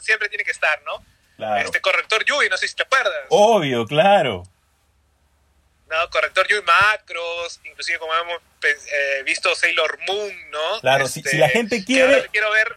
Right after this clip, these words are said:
Speaker 2: que, que hagamos un especial así más a fondo del anime, nos ha-, no-, nos, nos, nos hace saber sus,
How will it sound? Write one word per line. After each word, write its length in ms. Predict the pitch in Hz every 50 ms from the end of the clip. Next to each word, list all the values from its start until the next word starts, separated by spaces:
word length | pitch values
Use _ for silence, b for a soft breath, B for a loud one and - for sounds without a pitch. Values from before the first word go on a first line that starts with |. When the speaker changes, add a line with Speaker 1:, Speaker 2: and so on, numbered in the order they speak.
| _
Speaker 2:
que, 220 | - 147 135 135 117
que 100 | - 156
hagamos 320 | 156 185 208 220 220 190
un 100 | 214 220
especial 720 | 233 214 - - 139 - - 156 185 202 208 208 185 147
así 260 | 127 - - - 185
más 460 | 175 175 180 185 185 185 185 - - b b b b b
a 140 | - 120 123
fondo 560 | - - - 180 190 190 180 170 151 143 131
del 100 | 123 120 117
anime, 580 | 113 120 147 180 190 180 180 196 208 - - _ _ _ _ _ _ _ _ _ -
nos 260 | 110 104 98 - -
ha-, 200 | 151 170 180 -
no-, 260 | 135 127 117 113 120
nos, 380 | 113 113 110 107 104 101 - -
nos, 160 | 113 110 104
nos 160 | 110 117 117
hace 100 | 135 160
saber 220 | 160 156 147 165 156
sus, 340 | - 165 143 123 - -